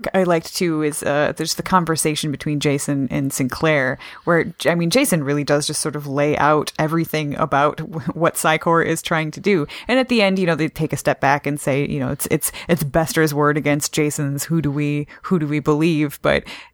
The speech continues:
uh, now having seen the whole thing, it's, like, clear it was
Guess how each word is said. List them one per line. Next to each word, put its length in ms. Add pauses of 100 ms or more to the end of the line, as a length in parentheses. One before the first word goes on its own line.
uh, 240
now 260
having 260
seen 220
the 80
whole 180
thing, 280
it's, 120
like, 140
clear 420 (220)
it 160
was 200